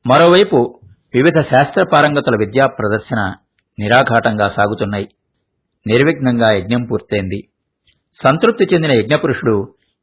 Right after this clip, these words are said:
యజ్ఞకుండం నుంచి సాక్షాత్కరించి బంగారు పాయస పాత్రను దశరథునికిచ్చాడు. యజ్ఞపురుషుని ఆజ్ఞానుసారం రాణుల ముగ్గురికి ప్రసాదాన్ని పంచాడు దశరథుడు. మళ్లీ చైత్రమాసం వచ్చింది.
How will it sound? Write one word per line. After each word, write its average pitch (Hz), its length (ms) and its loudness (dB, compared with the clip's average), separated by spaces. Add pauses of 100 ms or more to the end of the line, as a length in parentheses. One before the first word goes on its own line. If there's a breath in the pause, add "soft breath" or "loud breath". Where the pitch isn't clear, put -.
(140)
యజ్ఞకుండం 151 500 -2
నుంచి 127 360 -4
సాక్షాత్కరించి 113 840 -4 (500)
బంగారు 147 360 2
పాయస 120 360 0
పాత్రను 107 560 -4
దశరథునికిచ్చాడు. 110 840 -6 (1080)
యజ్ఞపురుషుని 185 580 2
ఆజ్ఞానుసారం 139 800 0 (460)
రాణుల 123 360 2
ముగ్గురికి 123 440 0
ప్రసాదాన్ని 117 560 0
పంచాడు 98 500 -6 (300)
దశరథుడు. 101 600 -6 (680)
మళ్లీ 107 260 0
చైత్రమాసం 120 680 -4
వచ్చింది. 98 460 -10